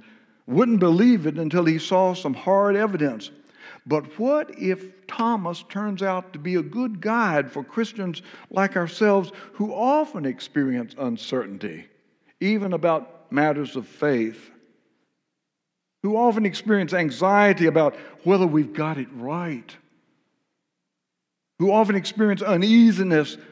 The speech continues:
about some things that we have claimed to believe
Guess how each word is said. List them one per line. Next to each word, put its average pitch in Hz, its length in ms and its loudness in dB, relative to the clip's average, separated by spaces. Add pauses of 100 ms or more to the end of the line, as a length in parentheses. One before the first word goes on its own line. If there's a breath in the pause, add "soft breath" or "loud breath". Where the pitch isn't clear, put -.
(760 loud breath)
about 139 300 0
some 175 220 0
things 139 500 0
that 131 240 -2
we 127 280 2
have 117 240 -4
claimed 190 440 -4
to 180 80 -2
believe 127 800 2